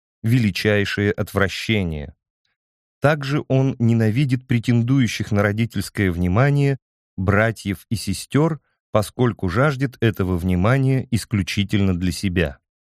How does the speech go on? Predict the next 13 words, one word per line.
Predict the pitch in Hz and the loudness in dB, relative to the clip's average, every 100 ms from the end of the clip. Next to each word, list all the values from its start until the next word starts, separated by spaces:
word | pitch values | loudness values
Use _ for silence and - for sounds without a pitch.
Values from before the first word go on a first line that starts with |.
| _ _ _ _ _ _ _ | _ _ _ _ _ _ _
В | 90 | -4
более | 101 170 175 113 | 2 2 2 0
старшем | 95 - 92 - 90 85 | -2 -2 -4 -4 -6 -2
возрасте | 135 151 147 135 - 139 - _ _ - | 0 0 -2 -2 -2 -2 -4 _ _ -2
последствия | 113 - 131 135 - 101 104 | -2 0 0 -2 -2 0 0
этих | - 123 - 98 87 | 2 -2 0 -4 -2
бурных | 120 120 101 87 | 0 2 2 -2
страстей | - 92 85 - 147 165 151 _ _ _ | -4 -4 -4 -2 0 0 -2 _ _ _
проявляются | 113 110 95 113 135 123 - 98 | 0 2 2 2 2 -2 -2 0
различно | 90 80 104 147 - 139 139 _ | 0 0 0 0 0 0 0 _
и | 113 | -4
порой | - 95 95 101 - | 0 0 2 0 -2
ужасно, | 95 90 98 87 - 80 | -2 2 2 0 -6 -12